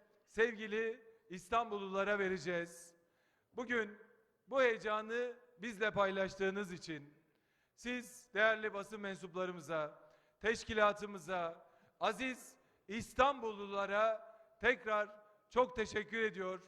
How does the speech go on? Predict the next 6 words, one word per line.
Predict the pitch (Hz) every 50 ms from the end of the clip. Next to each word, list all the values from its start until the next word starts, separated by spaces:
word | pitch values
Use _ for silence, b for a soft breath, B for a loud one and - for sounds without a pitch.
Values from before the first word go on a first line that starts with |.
| - b b b b b
Sizleri | _ - 226 247 208 190 247 240 240 247 240 240 226 226 - - - - _ - -
saygıyla, | - - 214 240 247 247 220 254 254 247 240 226 226 220 220 214 202 202 - - - - - -
hürmetle | 214 262 262 247 247 247 247 240 226 214
selamlıyorum. | - 220 214 214 214 208 208 208 208 202 190 196 190 185 196 208 - - - - - - - - - - - - - -
Allah | 190 247 269 269 254 254 240 220 190 - - - - - - - - - - - - - - - -
bizi | 247 277 214 180 262 254 247 233 226 220